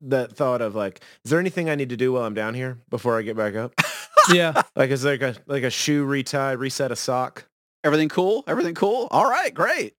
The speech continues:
Speaker 2: Yeah.
Speaker 3: The, the thing you've inspired me to think about that's kind of a new happy place for me, I have no idea why, but Facebook has decided I need to see every possible ad for Cobra Kai, which is not a show I've ever watched.
Speaker 1: Wow.
Speaker 3: I have nothing against it, but I,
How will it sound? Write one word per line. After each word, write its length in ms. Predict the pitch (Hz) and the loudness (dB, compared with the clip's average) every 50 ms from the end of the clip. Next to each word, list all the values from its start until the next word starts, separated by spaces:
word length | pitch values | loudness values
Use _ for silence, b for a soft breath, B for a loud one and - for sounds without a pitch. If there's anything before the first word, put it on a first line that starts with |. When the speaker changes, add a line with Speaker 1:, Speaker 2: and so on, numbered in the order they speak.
| _ _ - | _ _ -6
Speaker 2:
Yeah. 120 | - 196 - - _ - | -4 -4 -4 -6 _ 0
Speaker 3:
The, 100 | 175 285 - | 0 0 2
the 120 | 226 277 254 | 2 2 2
thing 180 | - - 339 415 | 2 0 -2 0
you've 180 | 427 381 330 226 | 0 0 2 2
inspired 500 | 208 180 - - - 139 135 147 160 160 | 4 4 2 0 2 2 2 2 0 0
me 80 | 170 170 | 0 0
to 60 | 175 | -2
think 180 | 165 - 175 160 | -2 -2 -4 -4
about 380 | 175 147 165 165 165 165 135 | -2 0 2 2 2 2 0
that's 300 | 117 147 131 - - - - - _ - | -2 -4 -2 -2 -2 -4 -4 -6 _ -2
kind 160 | - 170 160 | 0 2 2
of 60 | 143 | 2
a 40 | 143 | 0
new 80 | 135 | 0
happy 240 | 127 131 120 120 151 | 0 0 0 -2 -2
place 220 | - 143 147 147 - | 0 0 0 0 0
for 100 | - 156 | -2 -2
me, 280 | 151 151 156 160 151 B B B B B _ | -2 -2 -2 -4 -6 B B B B B _
I 140 | 170 175 208 240 | 4 4 6 4
have 180 | 202 196 175 165 | 2 0 -2 0
no 160 | 170 170 175 | 2 2 4
idea 260 | 175 170 156 156 143 | 4 2 2 2 2
why, 300 | 135 127 123 123 123 120 | 2 2 2 2 2 0
but 160 | 113 104 143 | -2 -4 -6
Facebook 480 | - - - 170 196 202 - - 208 196 | -4 0 0 2 2 2 2 0 0 0
has 100 | 190 170 | 0 -2
decided 420 | - 180 - - 147 147 143 139 | 0 0 2 2 2 2 2 0
I 160 | 139 104 131 139 | -2 -2 -2 -2
need 120 | 151 147 | 0 0
to 60 | 143 | 2
see 240 | - - 156 147 - _ _ | 2 2 0 0 -4 _ _
every 280 | - 160 156 165 165 143 | 2 2 2 2 0 -2
possible 580 | - - - - 120 117 - - 143 131 123 - | -2 -4 -2 0 0 0 0 0 0 -2 -2 0
ad 220 | 117 113 113 107 | 0 0 -2 -2
for 80 | - 113 | -2 -6
Cobra 340 | - - 120 117 92 117 101 | -2 0 0 2 2 0 -2
Kai, 440 | - - 92 92 98 107 120 127 123 _ _ _ _ _ _ | 0 0 0 0 0 0 0 -2 -4 _ _ _ _ _ _
which 160 | 156 160 - | 0 2 2
is 100 | 202 160 | 0 2
not 220 | 160 185 190 220 226 | 4 6 6 6 4
a 20 | |
show 220 | - - 214 196 | 2 0 2 2
I've 180 | 180 180 170 151 | 2 2 0 0
ever 240 | - 160 151 165 160 | -2 -2 0 0 2
watched. 360 | 147 156 175 160 104 - - | 2 2 2 0 -2 -2 -2
Speaker 1:
Wow. 140 | 185 185 139 - | -2 -2 2 4
Speaker 3:
I 80 | 156 | 4
have 80 | 151 139 | 4 4
nothing 320 | 151 165 175 - 185 175 | 2 0 0 0 -2 -2
against 340 | 165 147 165 175 180 - - | 0 0 0 0 0 -2 -2
it, 160 | 127 117 95 | -2 -2 0
but 100 | 110 120 | 0 2
I, 180 | 117 113 113 | 2 2 0